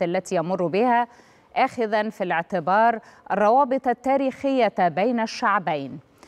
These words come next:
جاء ذلك خلال استقبال الرئيس المصري نائب رئيس مجلس السيادة السوداني مالك عقار والوفد رفيع المستوى المرافق له بحضور رئيس المخابرات العامة المصرية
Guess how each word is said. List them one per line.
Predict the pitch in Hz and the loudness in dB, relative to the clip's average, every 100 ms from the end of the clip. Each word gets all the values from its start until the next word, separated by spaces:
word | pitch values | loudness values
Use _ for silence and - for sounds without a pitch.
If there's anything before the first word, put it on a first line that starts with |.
| - - _ - | -20 -20 _ -8
جاء | 196 311 247 | 0 2 2
ذلك | 220 247 220 240 214 | 2 2 0 0 -2
خلال | - 185 196 190 | -2 0 0 0
استقبال | - 180 - 202 208 | -4 -6 -2 -2 0
الرئيس | 180 170 220 - | 0 -2 -4 -4
المصري | 170 175 - 196 185 254 311 302 _ | -4 -4 -4 0 2 2 0 -6 _
نائب | 165 190 269 - 185 | -4 0 2 0 -2
رئيس | 165 170 - 247 - | 0 0 0 -4 -2
مجلس | 185 180 247 240 180 175 | -2 0 0 0 -2 -4
السيادة | - 202 214 185 - | -2 0 0 0 -2
السوداني | 170 - 233 190 175 180 233 262 | -8 -4 -4 0 0 0 0 0
مالك | 196 185 175 165 | 0 0 0 0
عقار | 151 - 208 240 240 - - - | 0 2 2 4 2 -4 -20 -6
والوفد | 175 202 180 233 220 185 208 208 - | -2 0 2 0 0 -2 2 2 0
رفيع | 196 196 - 262 196 | -4 -4 -2 0 0
المستوى | 185 180 - - 269 247 185 160 | -2 -8 -10 -2 2 4 2 0
المرافق | 165 160 190 311 247 - 190 | -4 -2 -2 -2 -4 -2 0
له | 190 208 202 202 - - _ | 0 0 -4 -8 -14 -20 _
بحضور | 151 208 185 170 196 185 175 | -6 -2 -2 0 0 2 0
رئيس | 170 208 | 0 -2
المخابرات | 190 170 - 165 175 208 214 | -4 -2 -2 0 0 0 2
العامة | 151 202 220 202 | 2 2 0 -4
المصرية | 180 185 - 226 277 226 170 | -6 -6 -4 -2 2 2 2